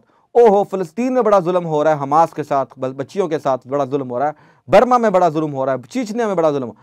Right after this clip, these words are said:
उनके जुल्म हमें नजर आते हैं। जो हम अपनों के साथ करते हैं ना, अगर वो कोई बयान कर दे तो वो गद्दार वतन हो जाएगा, वो इस्लाम का दुश्मन हो जाएगा। तुम दुश्मन हो सारे के सारे इस्लाम के, कि किस तरह से एक, एक परसेंट मौका नहीं जाने देते,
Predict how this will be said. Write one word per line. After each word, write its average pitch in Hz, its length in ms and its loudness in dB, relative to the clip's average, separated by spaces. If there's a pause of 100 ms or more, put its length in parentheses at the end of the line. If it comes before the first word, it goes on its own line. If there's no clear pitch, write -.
(400)
उनके 294 280 4
जुल्म 240 260 8
हमें 226 200 4
नजर 226 260 4
आते 185 220 2
हैं। 180 100 -2
जो 220 140 6
हम 214 180 2
अपनों 233 440 2
के 285 120 6
साथ 208 200 2
करते 185 320 -4
हैं 208 60 -2
ना, 226 160 -4 (220)
अगर 190 220 2
वो 233 200 6
कोई 247 160 2
बयान 190 300 2
कर 185 120 2
दे 214 120 2
तो 208 100 0
वो 190 180 2
गद्दार 160 460 4
वतन 175 260 0
हो 180 140 -4
जाएगा, 170 320 0
वो 160 160 2
इस्लाम 151 380 -2
का 165 100 -2
दुश्मन 151 300 -6
हो 143 100 -4
जाएगा। 135 200 -4 (440)
तुम 330 220 6
दुश्मन 170 320 4
हो 160 100 2
सारे 139 280 0
के 135 100 -10
सारे 131 220 -4
इस्लाम 120 340 -6
के, 117 160 -10
कि - 360 -10
किस 247 260 -2
तरह 240 140 4
से 214 160 2
एक, 247 680 4
एक 254 200 4
परसेंट 202 360 -4
मौका 185 260 -2
नहीं 185 140 -4
जाने 156 220 -4
देते, 117 320 -8